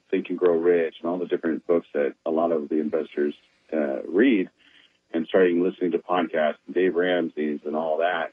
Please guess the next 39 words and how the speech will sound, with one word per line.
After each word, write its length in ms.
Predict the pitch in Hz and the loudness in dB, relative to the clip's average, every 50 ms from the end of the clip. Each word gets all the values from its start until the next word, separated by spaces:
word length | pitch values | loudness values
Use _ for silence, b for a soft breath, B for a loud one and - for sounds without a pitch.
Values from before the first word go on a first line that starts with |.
| _ _ - | _ _ 0
But 200 | 78 78 - - | 0 0 0 2
then 280 | - 110 120 123 120 110 | 2 4 4 6 4 4
you 140 | 101 95 - | 4 2 0
hear 180 | - 104 110 | 2 2 2
this 120 | 92 87 82 - | 2 0 -4 -2
one 160 | - 107 113 113 | 0 2 4 4
little 160 | 110 104 98 | 4 4 4
radio 400 | 95 101 101 101 95 87 82 78 - - - | 4 2 2 2 2 2 2 0 0 -2 -2
show 260 | 78 73 71 73 71 - | 0 0 0 0 -2 -4
called 160 | 76 73 73 | -6 -4 -2
Lifestyles 640 | 76 76 82 78 76 _ - 78 78 76 73 - - | -2 -2 -2 -2 -6 _ -8 -4 -4 -4 -4 -4 -6
Unlimited 520 | 73 73 71 80 82 82 73 71 71 71 - _ _ _ - - _ _ | -6 -4 -2 -2 -2 -2 -2 -2 -4 -6 -8 _ _ _ -18 -18 _ _
with 240 | 82 82 73 - - | 0 0 0 0 0
this, 160 | 80 73 - - _ _ _ _ | -2 -2 -2 -6 _ _ _ _
uh, 360 | 78 71 71 65 57 55 - - - - - | -2 -2 0 0 -2 -2 -4 -8 -12 -12 -2
guy 220 | 82 90 87 90 87 | 0 0 0 0 -2
named 240 | 82 78 76 76 - | -2 -4 -4 -4 0
Dell 420 | 95 104 110 98 85 78 78 80 - _ _ _ _ _ _ - | 2 4 4 4 4 2 0 -2 -4 _ _ _ _ _ _ 0
talk 160 | 107 104 - | 0 0 2
about 240 | 85 92 90 87 90 | 0 0 0 2 0
how 60 | 92 | 0
you 180 | 90 87 85 | 0 0 0
could 120 | - 87 80 | -2 -4 -6
become 400 | 82 - - 80 78 78 78 80 | -6 -4 -4 -4 -4 -2 -2 -2
retired. 600 | 80 78 - - 92 104 113 101 90 90 90 - _ _ - | -2 -4 -2 0 0 2 2 2 2 2 0 -2 _ _ -4
And, 380 | 92 95 95 92 95 95 92 101 | -2 -2 0 0 0 0 0 0
you 60 | 98 | -2
know, 180 | 95 95 95 | -2 -2 -2
I, 200 | 98 98 98 104 - - | -2 -2 -2 -4 -4 -6
I 220 | - 80 85 90 92 _ _ _ _ _ _ _ _ | -6 -6 -6 -8 -8 _ _ _ _ _ _ _ _
was 140 | 104 107 - | 2 4 4
walking 320 | 85 87 98 110 - - 101 | 4 4 4 4 4 2 0
around 200 | 104 107 113 113 | 2 2 2 2
the 100 | 101 95 - | 2 0 0
fire 240 | - 107 107 127 131 | 0 2 2 2 2
department 480 | 104 98 - 80 80 82 92 98 101 - _ _ _ _ _ _ _ _ _ _ _ _ _ _ _ - - | 0 -2 -4 -4 -4 -4 -6 -8 -10 -12 _ _ _ _ _ _ _ _ _ _ _ _ _ _ _ -4 -2
listening 420 | 123 123 - - 117 117 107 95 - | -2 -2 0 0 0 0 0 0 0
to 100 | 113 110 | 0 0
this, 160 | 101 98 90 | 0 -2 -4